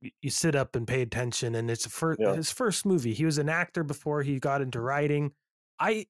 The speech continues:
Speaker 1: I don't have a ton of interest in his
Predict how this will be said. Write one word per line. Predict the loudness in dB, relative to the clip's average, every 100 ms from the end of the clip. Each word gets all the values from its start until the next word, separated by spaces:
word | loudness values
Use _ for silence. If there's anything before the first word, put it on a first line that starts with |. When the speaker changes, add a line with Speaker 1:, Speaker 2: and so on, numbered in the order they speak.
| -4
Speaker 1:
I | -2 0 -2 -6 _ _ _ _
don't | -2 -2 0
have | 0 0
a |
ton | -2 0 0
of | 2
interest | 0 -2 -2 -2 -2 -6 -6
in | -4 -2
his | 0 2 2 0 -4